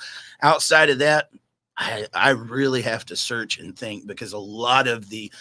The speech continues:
polarization of this nation, that's about when it started. And, uh,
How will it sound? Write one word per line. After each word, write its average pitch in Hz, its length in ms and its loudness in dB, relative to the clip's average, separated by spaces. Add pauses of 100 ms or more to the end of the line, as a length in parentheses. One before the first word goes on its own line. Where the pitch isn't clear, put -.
(260)
polarization 117 760 2
of 107 120 -6
this 104 180 -4
nation, - 560 0
that's - 220 -8
about 135 360 0
when 110 140 -8
it 120 140 -8
started. 120 440 -2 (480)
And, 107 280 -8
uh, 98 300 -2